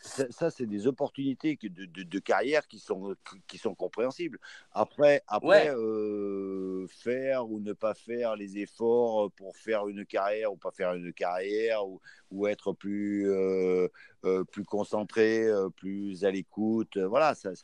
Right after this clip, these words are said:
Speaker 1: euh, aujourd'hui, euh, chaque joueur a sa personnalité. Quand t'es entraîneur, ben, tu essayes aussi de t'adapter aux personnalités. Moi, j'ai toujours dit que quand t'es, quand t'es entraîneur, tu, tu, tu as, tu as le, tu es le boss sur le sportif,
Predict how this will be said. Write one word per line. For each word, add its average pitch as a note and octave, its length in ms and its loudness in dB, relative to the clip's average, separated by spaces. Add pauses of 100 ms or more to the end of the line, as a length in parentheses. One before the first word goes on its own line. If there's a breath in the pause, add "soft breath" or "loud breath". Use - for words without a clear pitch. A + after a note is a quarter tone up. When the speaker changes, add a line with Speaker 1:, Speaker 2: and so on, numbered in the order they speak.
(320 soft breath)
Speaker 1:
euh, G2 220 0
aujourd'hui, A2+ 680 0
euh, F#2+ 680 0
chaque B2 340 -2
joueur A2 360 0
a F#2 60 -2
sa F#2+ 180 -4
personnalité. F#2 800 -2
Quand F#2 180 -8
t'es F#2+ 140 0
entraîneur, G#2 580 -2
ben, F2+ 160 -4
tu F2+ 200 -8
essayes A#2+ 340 -4
aussi G#2+ 240 -10
de F#2 100 -10
t'adapter F2 480 -2
aux G#2 60 -4
personnalités. F#2 640 -4 (320 loud breath)
Moi, B2 100 0
j'ai A#2 140 0
toujours G#2+ 260 2
dit D3 140 -2
que G2+ 240 2 (320 soft breath)
quand G#2+ 140 -2
t'es, G#2+ 280 0
quand F#2 180 -6
t'es G2+ 120 0
entraîneur, B2+ 420 -2
tu, G#2 300 -6
tu, G#2 260 -10
tu A#2 240 0
as, A2 180 2 (140)
tu G#2 260 -2
as G2+ 120 4
le, F#2 240 0
tu G#2 160 0
es - 20 4
le G2+ 120 4
boss C3 440 4 (200)
sur F#2 180 0
le F2+ 80 2
sportif, C#3 480 0